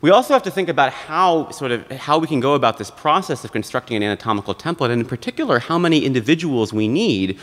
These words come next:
before we can be confident that we robustly sampled a sufficient amount of variation. This is similar to the problem of deciding how many individuals we need to construct or to, to sample when, when profiling a cellular atlas.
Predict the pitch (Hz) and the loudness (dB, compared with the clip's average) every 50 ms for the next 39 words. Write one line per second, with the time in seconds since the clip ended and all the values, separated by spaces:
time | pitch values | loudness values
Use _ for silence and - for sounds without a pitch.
0 | - - - - - 117 - 143 156 143 139 - - 131 110 113 - - - 175 | -12 -20 -10 -8 -8 -4 -2 0 0 0 0 0 0 0 0 -2 -2 -2 0 0
1 | 185 - 147 117 107 98 107 98 107 101 101 101 95 95 110 123 - - - 110 | 0 2 0 0 0 0 0 0 0 0 0 0 0 2 0 0 -2 -4 -8 -8
2 | 95 - - 107 110 120 - 110 95 87 82 - - - - - 90 - 107 - | -8 -8 -8 -6 -8 -6 -6 -6 -6 -6 -8 -12 -18 -20 -18 -16 -14 -12 -10 -10
3 | - 117 - 107 101 95 92 92 92 87 82 87 85 85 87 92 104 - - 90 | -10 -8 -8 -6 -4 -4 -2 -2 -4 -4 -4 -6 -6 -4 -4 -4 -4 -4 -6 -6
4 | 92 98 - 107 - - - 180 190 185 165 135 113 98 95 - - 104 98 92 | -6 -6 -8 -10 -6 -4 -2 0 2 2 0 0 -2 -4 -6 -2 0 0 2 2
5 | 92 92 90 85 87 - 95 - - 95 90 90 87 87 - - - - - - | 0 -2 -4 -6 -8 -10 -8 -4 -2 -2 -2 -2 -6 -8 -10 -14 -18 -16 -10 -6
6 | 107 101 98 95 98 98 90 98 90 95 98 90 87 - 95 92 90 - - 92 | -4 -2 -2 -2 -2 -2 -4 -4 -6 -4 -4 -6 -4 -4 -4 -4 -4 -6 -10 -12
7 | - 95 92 - - 98 87 85 - - - - - 87 85 - 90 - - - | -10 -10 -10 -6 -4 -4 -4 -4 -4 -10 -18 -14 -12 -12 -12 -12 -14 -16 -14 -8
8 | - 139 139 135 - 101 92 90 85 85 85 82 - 92 92 87 82 - - 104 | -4 -2 -2 -2 -2 -4 -4 -4 -4 -4 -6 -6 -6 -6 -6 -6 -6 -4 -4 -4
9 | 92 - 92 82 82 87 85 - - - 123 139 135 98 90 82 82 - - - | -2 -2 -2 -4 -4 -6 -10 -10 -6 -4 -4 -4 -4 -6 -8 -8 -10 -12 -12 -16
10 | - 107 - - - | -20 -20 -20 -20 -20